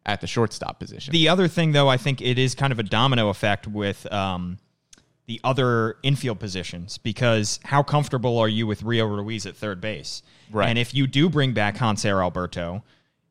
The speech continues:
Speaker 2: that probably gives you the flexibility to move Yolmer Sanchez from second base. We're kind of inserting him into second base for right now. You put Yolmer Sanchez at third base.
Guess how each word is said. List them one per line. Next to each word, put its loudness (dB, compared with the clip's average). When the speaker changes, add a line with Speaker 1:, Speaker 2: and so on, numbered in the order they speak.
Speaker 2:
that 0
probably 2
gives 0
you 2
the -2
flexibility 0
to -2
move 0
Yolmer 2
Sanchez 0
from -4
second 0
base. -2
We're -4
kind 2
of -4
inserting 0
him 0
into 0
second 0
base 2
for -6
right 0
now. -4
You -2
put 0
Yolmer 4
Sanchez 2
at -6
third 2
base. -4